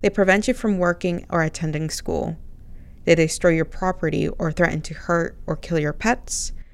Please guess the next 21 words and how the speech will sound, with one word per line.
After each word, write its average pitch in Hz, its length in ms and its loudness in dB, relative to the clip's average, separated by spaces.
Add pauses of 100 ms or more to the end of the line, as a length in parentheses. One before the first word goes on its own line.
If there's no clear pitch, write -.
(500)
They 185 100 6
intimidate 170 500 4
you 165 140 2
with 156 200 -4
guns, 160 520 2
knives, 160 480 2
or 151 200 2
other 151 180 2
weapons. 160 640 -2 (960)
They 226 120 4
pressure 214 400 0
you 214 160 2
to 214 80 4
have 190 240 -2
sex - 520 -4
when 190 120 2
you 185 100 4
don't 175 200 0
want 175 260 -2
to 226 400 0
or 180 400 4